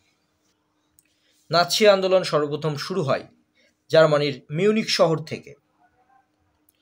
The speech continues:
আফ্রিকাকে স্পেন থেকে আলাদা করেছে জিব্রাল্টার প্রণালী। চ্যান্সেলর যে দেশের সরকার প্রধানের পদ অস্ট্রেলিয়া, অস্ট্রিয়া ও জার্মানি।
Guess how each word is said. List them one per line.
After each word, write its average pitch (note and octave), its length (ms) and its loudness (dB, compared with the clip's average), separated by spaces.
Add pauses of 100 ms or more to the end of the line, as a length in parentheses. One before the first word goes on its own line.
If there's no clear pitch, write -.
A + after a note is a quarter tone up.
(320)
আফ্রিকাকে A3 680 0
স্পেন F#3 280 -4
থেকে F3+ 320 -4
আলাদা E3+ 340 2
করেছে D#3 500 -6
জিব্রাল্টার D3+ 520 0
প্রণালী। F#2+ 360 -14 (1800)
চ্যান্সেলর G#3 480 4
যে D#3+ 180 -2
দেশের D#3+ 280 -2
সরকার E3+ 400 0
প্রধানের E3 360 -2 (120)
পদ D#3+ 320 4 (120)
অস্ট্রেলিয়া, D3 680 -4 (760)
অস্ট্রিয়া G#3 460 2
ও G3+ 120 4
জার্মানি। C3 420 0